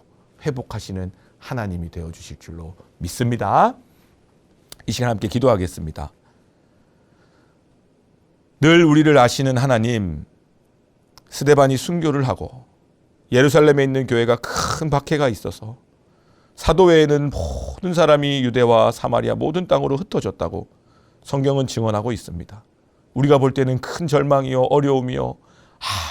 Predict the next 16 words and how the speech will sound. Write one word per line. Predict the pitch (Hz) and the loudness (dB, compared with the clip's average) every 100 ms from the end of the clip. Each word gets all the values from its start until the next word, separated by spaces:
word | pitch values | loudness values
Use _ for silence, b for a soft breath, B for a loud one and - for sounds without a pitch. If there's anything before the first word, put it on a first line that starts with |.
| B B | B B
아무런 | 165 185 | -2 -2
소망이 | 170 202 165 175 | -2 0 0 0
없는 | 156 147 147 143 - b b b b _ | -2 -2 -2 -4 -10 b b b b _
그러한 | - 151 135 135 131 170 _ _ _ - | 2 4 4 2 -4 -14 _ _ _ 0
낙심된 | 131 - 220 185 165 | 0 0 -2 -2 -2
가운데 | 127 120 123 113 113 110 b b | 0 0 0 -2 -4 -6 b b
있는 | - 127 139 | -4 -2 0
것처럼 | 127 - 110 113 | -4 -4 -6 -4
보이지만 | 87 98 - 78 80 - _ _ _ _ _ _ _ _ _ _ | -6 -6 -8 -14 -16 -20 _ _ _ _ _ _ _ _ _ _
복음의 | - 170 165 165 | 2 4 6 6
말씀을 | 139 135 165 151 | 6 4 2 2
붙들고 | 127 - 143 135 | 0 -2 -2 -2
살았던 | 127 127 117 - 117 117 | 0 -2 -2 -2 -4 -6
하나님의 | - 151 143 139 | -4 -2 -2 -4
사람들을 | - 113 110 107 113 | -4 -4 -4 -4 -8
통하여 | - 92 87 87 | -8 -10 -10 -12